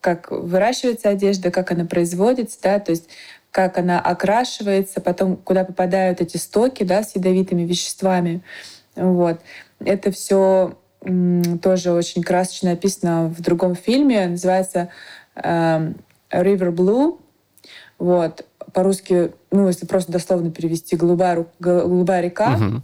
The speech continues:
Speaker 1: Вот, там больше идет, э, речь о как раз загрязнениях, эм, наших мировых водных резервуаров.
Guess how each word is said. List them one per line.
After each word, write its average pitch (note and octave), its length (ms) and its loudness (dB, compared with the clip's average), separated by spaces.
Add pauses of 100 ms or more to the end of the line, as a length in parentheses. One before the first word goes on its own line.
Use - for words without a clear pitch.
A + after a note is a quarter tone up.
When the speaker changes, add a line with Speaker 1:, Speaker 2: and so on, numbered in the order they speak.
Speaker 1:
Вот, F3+ 220 0
там G3 140 2
больше G3+ 300 2
идет, F#3 380 2
э, E3+ 300 2
речь F3+ 280 2
о F3 160 0
как F3 180 -4
раз F#3 240 0
загрязнениях, F3+ 680 0 (400)
эм, E3+ 460 2
наших F3+ 520 -2 (440)
мировых F3+ 580 0 (920)
водных G3 400 2
резервуаров. F3 640 0